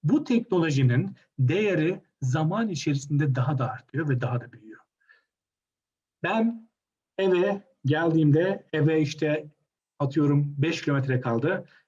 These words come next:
Benim cihazım benim evle şu olan mesafemi ölçüyor. Evdeki mikrodalgaya diyor ki geliyoruz yemeği hazırla. Televizyon açıl,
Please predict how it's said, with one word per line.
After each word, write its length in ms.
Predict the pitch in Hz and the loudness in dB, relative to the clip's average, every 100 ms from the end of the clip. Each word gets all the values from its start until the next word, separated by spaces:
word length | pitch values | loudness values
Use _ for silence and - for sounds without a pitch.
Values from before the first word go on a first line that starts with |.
| _ | _
Benim 300 | 156 170 135 | 0 4 4
cihazım 640 | 123 156 160 127 151 220 - _ _ _ - | 4 2 0 0 -2 -2 -12 _ _ _ -2
benim 440 | 156 147 175 - _ _ _ _ _ _ _ _ _ | 0 0 -2 -10 _ _ _ _ _ _ _ _ _
evle 480 | 151 160 147 127 - - | -2 2 4 2 -2 -6
şu 160 | - | -2
olan 260 | 151 127 117 | 0 0 0
mesafemi 480 | 139 139 139 156 170 | -2 0 -2 0 2
ölçüyor. 480 | 165 - 175 180 - _ _ _ _ | 0 2 0 0 -6 _ _ _ _
Evdeki 440 | 160 175 156 139 160 | -2 2 2 0 -2
mikrodalgaya 580 | 151 156 143 143 151 | -2 0 2 2 2
diyor 220 | 147 165 131 | 2 2 2
ki 280 | 175 175 135 | 0 0 0
geliyoruz 640 | 143 151 131 180 - - _ - | 2 4 2 0 -4 -18 _ -2
yemeği 280 | 147 135 | 2 2
hazırla. 420 | 127 123 101 - - _ _ _ _ _ _ _ _ _ _ _ _ _ _ _ _ _ _ | 2 0 -6 -16 -20 _ _ _ _ _ _ _ _ _ _ _ _ _ _ _ _ _ _
Televizyon 560 | - 180 160 151 135 160 | -2 2 4 2 2 0
açıl, 440 | 147 135 - 139 | -2 -6 -4 -6